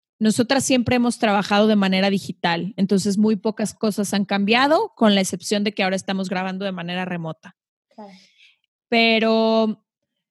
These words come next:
Speaker 1: personalmente han cambiado muchísimas cosas. Yo iba muy rápido, necesitaba sentarme un rato y volverme a replantear literal lo que te estaba diciendo. O sea, ¿por qué tenía tanta prisa? ¿Qué realmente necesito?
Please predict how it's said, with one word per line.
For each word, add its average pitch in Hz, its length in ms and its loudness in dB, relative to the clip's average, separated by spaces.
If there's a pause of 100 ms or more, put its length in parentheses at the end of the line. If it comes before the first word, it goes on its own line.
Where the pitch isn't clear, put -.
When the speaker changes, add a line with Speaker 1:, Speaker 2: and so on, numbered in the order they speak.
(440)
Speaker 1:
personalmente 240 760 2
han 233 80 -2
cambiado 214 280 0
muchísimas 202 480 -4
cosas. 190 340 -2
Yo 202 140 2
iba 208 220 4
muy 214 220 2
rápido, 240 600 0 (1120)
necesitaba 208 840 2
sentarme 202 460 -2
un 202 100 0
rato 196 600 -2
y 196 100 -2
volverme 202 440 0
a 220 40 2
replantear 196 760 -2 (720)
literal 208 420 2
lo 233 80 -2
que 247 80 -4
te - 120 -12
estaba 196 240 -4
diciendo. 175 500 -4
O - 520 -20
sea, 202 60 -2
¿por 202 240 -4
qué 226 140 4
tenía 240 420 4
tanta 214 380 0
prisa? 196 400 -2
¿Qué 220 260 2
realmente 220 680 0
necesito? 190 760 -4